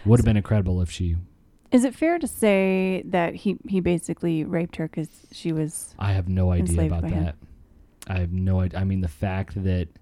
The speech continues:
Speaker 1: she seemed to have worked out a situation with him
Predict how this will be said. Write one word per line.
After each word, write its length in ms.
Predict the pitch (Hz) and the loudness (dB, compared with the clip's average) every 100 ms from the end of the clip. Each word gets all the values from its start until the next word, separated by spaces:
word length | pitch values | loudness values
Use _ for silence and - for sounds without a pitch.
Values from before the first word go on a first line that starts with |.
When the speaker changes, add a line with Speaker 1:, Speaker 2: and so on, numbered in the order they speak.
| _ _ _ _ | _ _ _ _
Speaker 1:
she 220 | - - 90 | -8 -2 0
seemed 360 | - 95 92 | 0 -2 0
to 140 | 85 95 | 0 0
have 220 | 92 87 | 0 0
worked 480 | 90 90 92 85 101 | 0 2 0 -2 -4
out 320 | 90 92 - | -2 -2 -2
a 480 | 87 87 87 85 85 | -4 -4 -2 -2 -4
situation 760 | 85 - 98 92 92 87 95 90 | -4 -4 -2 0 2 0 -2 -2
with 240 | 87 90 - | 0 -2 -2
him 460 | 101 98 101 107 | -2 0 0 -2